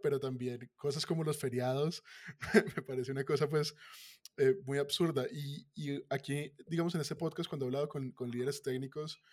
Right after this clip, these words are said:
pues me han, me han hablado mucho de que se necesitan communication skills, de que, de que el skill más importante para,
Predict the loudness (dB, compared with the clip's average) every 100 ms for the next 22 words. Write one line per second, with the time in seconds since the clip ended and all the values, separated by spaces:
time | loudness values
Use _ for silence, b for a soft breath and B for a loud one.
0 | b b -6 -2 -2 -2 -2 0 2 4
1 | 2 0 -2 -4 -4 -6 -4 -4 -4 -2
2 | -4 -4 -4 -4 -8 -6 -2 0 2 0
3 | 0 -2 -2 -4 -8 -12 _ -4 0 0
4 | 4 4 8 8 6 4 2 4 2 4
5 | 2 2 0 -2